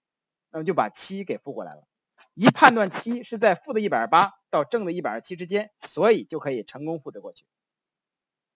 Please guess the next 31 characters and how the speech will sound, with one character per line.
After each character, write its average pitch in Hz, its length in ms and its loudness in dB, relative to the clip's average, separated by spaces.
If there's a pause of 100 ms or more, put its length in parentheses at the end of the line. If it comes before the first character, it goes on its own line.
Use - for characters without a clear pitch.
(840)
也 117 100 -6
说 143 140 -2 (400)
其 - 240 -12
实 - 200 -14
啊， 101 180 -12 (1200)
三 185 240 -4
加 196 160 -2
四 170 180 -12
也 104 80 -10
好， - 220 -20 (280)
七 - 200 -14
也 147 120 -6
好， - 220 -20 (300)
它 147 100 -8
都 196 160 -6
是 180 100 -12
int 170 240 -10
数。 - 200 -20 (760)
当 247 200 6
编 302 240 -2
译 262 40 -4
器 226 220 -6
在 220 160 4
赋 240 200 -6
值 131 100 -4
的 170 80 -2
时 120 80 -8
候， 117 100 -4
它 170 140 0
判 214 320 2
断 202 260 2